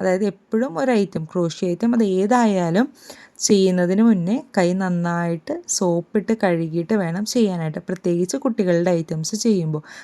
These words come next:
കാരണം അതൊരു യൂസ് ചെയ്യാനുള്ളതാണ്. നീറ്റായിട്ടുള്ള സർഫസിൽ തന്നെ ചെയ്യാൻ ശ്രദ്ധിക്കുക. പിന്നെ നമ്മളുടെ കൈയൊക്കെ നന്നായിട്ട് കഴുകി ക്ലീൻ ആയിട്ട്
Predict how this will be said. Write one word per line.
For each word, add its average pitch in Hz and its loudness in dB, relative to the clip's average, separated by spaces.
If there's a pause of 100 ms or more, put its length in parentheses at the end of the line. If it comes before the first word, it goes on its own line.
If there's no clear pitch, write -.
(100)
കാരണം 185 0
അതൊരു 180 2 (140)
യൂസ് 175 2
ചെയ്യാനുള്ളതാണ്. 170 0 (460)
നീറ്റായിട്ടുള്ള 180 0 (100)
സർഫസിൽ 170 -4 (140)
തന്നെ 170 -2 (100)
ചെയ്യാൻ 185 -2
ശ്രദ്ധിക്കുക. 175 -4 (380)
പിന്നെ 190 0
നമ്മളുടെ 175 -2 (100)
കൈയൊക്കെ 170 0
നന്നായിട്ട് 170 -2
കഴുകി 165 2 (340)
ക്ലീൻ 190 4
ആയിട്ട് 165 -2